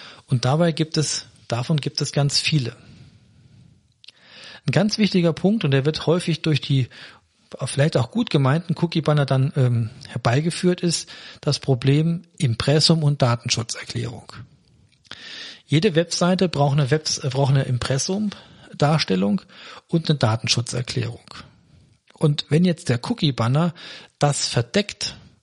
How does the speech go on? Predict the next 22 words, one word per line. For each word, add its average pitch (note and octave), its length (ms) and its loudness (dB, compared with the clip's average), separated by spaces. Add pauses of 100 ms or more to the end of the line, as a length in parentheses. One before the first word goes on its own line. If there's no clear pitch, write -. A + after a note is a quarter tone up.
(140)
also C3+ 360 2
man A#2+ 260 2
nicht F#3 220 0
in F3 40 2
der D3 80 2
Lage D3+ 320 0
ist, - 400 -4 (600)
Impressum D3+ 680 0
und B2 180 -2
Datenschutzerklärung C3+ 1160 0 (840)
anzugucken, D3+ 800 0 (260)
bevor E3+ 340 0
man D3+ 300 2 (320)
sein A#2+ 240 0
Einverständnis D3+ 760 0
erklärt A#2+ 480 -6
hat, F3 180 -4 (420)
ist - 220 -6
das D3+ 160 0
auch E3 200 -4
nicht C#3 200 -2
richtig. - 460 -12